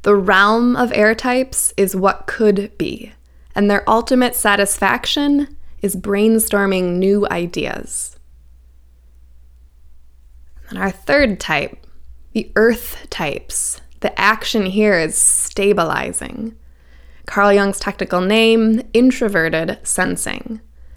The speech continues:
The Myers-Briggs types that correlate are especially I S F J and I S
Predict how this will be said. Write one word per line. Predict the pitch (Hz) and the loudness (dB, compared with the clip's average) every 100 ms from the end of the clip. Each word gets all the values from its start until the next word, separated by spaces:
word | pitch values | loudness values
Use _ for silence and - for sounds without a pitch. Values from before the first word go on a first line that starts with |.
| - - - | -18 -18 -2
The | 208 | 4
Myers-Briggs | 208 220 226 208 202 - | 4 4 4 2 0 -2
types | 202 185 - | 0 0 -2
that | - - | -6 -4
correlate | - 214 233 240 240 | 2 4 4 4 4
are | 180 | 4
especially | 180 - - - 233 220 202 196 190 - | 2 0 0 -2 0 2 2 2 0 0
I | 196 208 | 2 2
S | 214 208 214 - | 2 2 2 0
F | 180 175 - | -2 -4 -6
J | - 160 156 165 | -4 -2 -2 -4
and | 185 180 - | -6 -8 -6
I | 170 175 180 | -2 -2 0
S | 165 170 - | -2 -2 -4